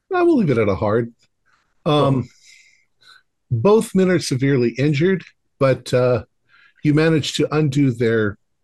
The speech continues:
Speaker 1: their, uh, harnesses and start to drag them out. One of them needs help. The other one can manage, but he's kind of in a bad way. Um,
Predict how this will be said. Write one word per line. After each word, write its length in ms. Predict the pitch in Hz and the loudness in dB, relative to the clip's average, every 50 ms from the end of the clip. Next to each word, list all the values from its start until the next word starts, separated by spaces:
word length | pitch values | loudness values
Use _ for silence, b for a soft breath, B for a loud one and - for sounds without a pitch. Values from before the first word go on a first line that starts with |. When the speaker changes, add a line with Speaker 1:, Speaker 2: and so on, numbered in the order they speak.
| _ _ _ _ _ _ _ - | _ _ _ _ _ _ _ -4
Speaker 1:
their, 340 | 117 107 107 104 101 101 | -4 -2 0 0 -2 -2
uh, 60 | 92 90 | -2 -4
harnesses 880 | - - 143 147 151 156 139 - - 185 180 185 - - - - - _ _ _ _ _ _ _ _ _ _ _ - | -4 -2 -2 0 0 0 -2 -4 -4 -4 -4 -6 -6 -10 -14 -18 -18 _ _ _ _ _ _ _ _ _ _ _ -6
and 380 | 135 131 127 127 127 123 117 113 | -4 -2 -2 -2 -2 -2 -4 -4
start 340 | - - - 160 160 139 - | -4 -2 0 0 0 -2 -6
to 80 | 139 | -8
drag 360 | 135 - 131 127 131 127 120 | -2 0 0 0 0 0 -2
them 140 | - 117 113 | -2 -2 -2
out. 240 | 117 117 117 - 113 | -2 -2 -2 -2 0
One 200 | 120 147 160 170 | 0 0 2 2
of 80 | 151 135 | 0 0
them 160 | 151 139 135 | 0 0 0
needs 280 | 131 127 117 120 - | 0 -2 -2 -6 -6
help. 280 | - 139 131 131 127 - | -4 -2 -2 -2 -2 -4
The 160 | - 143 135 131 | -4 -2 0 0
other 140 | 135 139 | 0 0
one 200 | 123 117 120 120 | 0 0 -2 -2
can 180 | 113 - 131 120 | -4 -2 -2 -2
manage, 460 | 117 113 120 117 120 113 110 - - | 0 0 0 -2 -2 -2 -4 -6 -6
but 160 | - 107 - | -6 -6 -6
he's 380 | - 127 117 110 107 - - - b b b b b b b b | -4 -4 -4 -4 -6 -8 -12 -16 b b b b b b b b
kind 180 | - 131 127 120 | -6 -4 -2 -2
of 80 | 104 104 | -2 -2
in 80 | 98 | -4
a 60 | 90 | -4
bad 300 | - - 95 87 85 85 - _ | -6 -8 -8 -8 -10 -12 -14 _
way. 380 | - 90 95 98 90 92 - - _ _ _ _ _ _ _ _ _ _ _ _ _ _ _ _ _ - | -12 -10 -10 -12 -12 -16 -18 -20 _ _ _ _ _ _ _ _ _ _ _ _ _ _ _ _ _ -10
Um, 400 | 110 107 107 101 98 87 - | -8 -6 -4 -4 -6 -6 -8